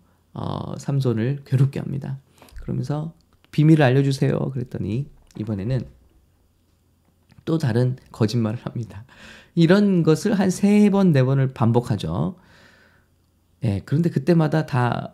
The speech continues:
효과가 없죠. 아, 그럴 때 드릴라가 삼손에게 말합니다. "당신의 마음이 내게 있지 아니하면서 당신이 어찌 나를 사랑한다 하느냐? 당신이 이로써 세 번이나 나를 희롱하고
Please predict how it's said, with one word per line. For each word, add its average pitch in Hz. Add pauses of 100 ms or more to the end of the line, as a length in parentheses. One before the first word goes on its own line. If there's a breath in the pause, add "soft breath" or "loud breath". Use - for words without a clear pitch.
(120)
효과가 165
없죠. 117 (720 soft breath)
아, - (1080)
그럴 110
때 110
드릴라가 104
삼손에게 120
말합니다. 85 (540 soft breath)
"당신의 113
마음이 101
내게 92
있지 95
아니하면서 98 (320 soft breath)
당신이 127
어찌 107
나를 110
사랑한다 127
하느냐? 117 (440 soft breath)
당신이 131
이로써 123
세 156
번이나 160
나를 117
희롱하고 135